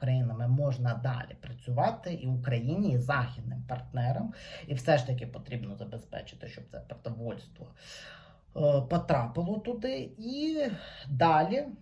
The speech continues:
якось виходити на комунікацію вже подальшої якоїсь підтримки і допомоги. Тому, якщо підсумовуючи цей саміт, я можу вже сказати, що він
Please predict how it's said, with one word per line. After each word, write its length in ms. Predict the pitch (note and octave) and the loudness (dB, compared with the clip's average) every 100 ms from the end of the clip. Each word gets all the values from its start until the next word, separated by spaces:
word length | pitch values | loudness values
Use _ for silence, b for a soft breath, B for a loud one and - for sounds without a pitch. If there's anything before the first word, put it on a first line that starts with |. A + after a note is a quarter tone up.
| B B B B - - - - | B B B B -20 -20 -16 -6
якось 320 | B2+ G3+ G3+ | -2 0 2
виходити 880 | B2+ B2 D#3 F3+ D3+ C3 A#2 G#2 G#2 | 0 -2 -2 0 -2 0 -2 -2 -6
на 440 | G#2 A#2+ B2+ B2 - | -4 2 4 2 0
комунікацію 760 | G#2+ G#2+ - F3 G3 - D#3 | -6 -6 -2 2 2 2 0
вже 180 | B2 D3 | 4 4
подальшої 840 | - B2+ A2+ C3 C3 - D3 C3+ | 2 -2 2 2 0 -4 -2 0
якоїсь 460 | A#2 - A#2+ C3+ - | -2 -2 -2 -2 -4
підтримки 640 | - - - A#2+ B2+ C3+ | -10 -10 -4 0 0 -2
і 200 | B2 B2+ | -4 -4
допомоги. 580 | A#2+ A#2 A#2+ G#2 - - | -2 -2 -4 -8 -10 -10
Тому, 180 | - A#3+ | -4 -2
якщо 340 | C#4 G3 - F#3 | 0 0 -2 -2
підсумовуючи 920 | F3 - F3+ F3+ F3+ D#3 D#3 - D#3 | -2 -4 -4 0 0 2 0 0 -4
цей 260 | - F3 | 0 0
саміт, 480 | E3+ A#3 C#4+ B3+ D#3 B2+ | 0 -2 -4 0 -2 -2
я 140 | D#3 | -4
можу 300 | E3+ F3+ E3 | -4 -2 -2
вже 280 | C#3+ A2+ - - | -2 -2 -6 -8
сказати, 480 | - - F#3 - B2 | -10 -8 -8 -6 -6
що 160 | - | -6
він 540 | C3+ C3+ C#3 B2+ A#2+ | -8 -4 0 4 2